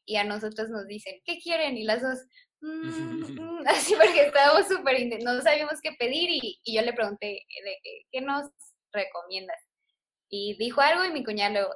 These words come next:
Speaker 1: "Eso". Y
Speaker 2: Ya.
Speaker 1: yo, "No, eso no se me antoja".
Speaker 2: Ujú.
Speaker 1: O sea, como,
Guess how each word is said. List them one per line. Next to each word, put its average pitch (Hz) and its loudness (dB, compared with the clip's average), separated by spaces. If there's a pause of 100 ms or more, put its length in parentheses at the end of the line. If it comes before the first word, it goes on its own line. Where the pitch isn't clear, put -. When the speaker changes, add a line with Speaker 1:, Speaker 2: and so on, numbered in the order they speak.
Speaker 1:
"Eso". 247 4
Y 226 -6
Speaker 2:
Ya. 214 -2
Speaker 1:
yo, - -14
"No, 220 -8
eso 226 -16
no 240 -16
se 240 -16
me 233 -10
antoja". - -20
Speaker 2:
Ujú. 123 -16 (160)
Speaker 1:
O - 2
sea, 285 8 (120)
como, 247 2